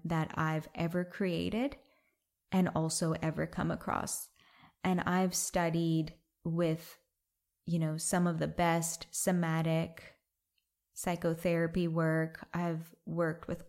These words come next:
all different kinds of functional forms of movement and therapy and have been on a massive healing journey, and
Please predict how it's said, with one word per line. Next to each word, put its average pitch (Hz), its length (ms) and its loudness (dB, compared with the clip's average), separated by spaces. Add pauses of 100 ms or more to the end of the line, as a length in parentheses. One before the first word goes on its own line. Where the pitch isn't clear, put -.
(120)
all 180 320 4
different 170 400 0
kinds 170 440 -2
of 165 100 -4
functional 165 580 -2
forms 165 560 0
of 147 240 0 (460)
movement 180 1000 6
and 160 240 -2
therapy 165 460 2
and 156 100 0
have 160 240 0
been 165 200 0
on 156 120 2
a 156 60 2
massive 156 480 -2
healing 165 380 0
journey, 151 520 -2 (640)
and 165 640 2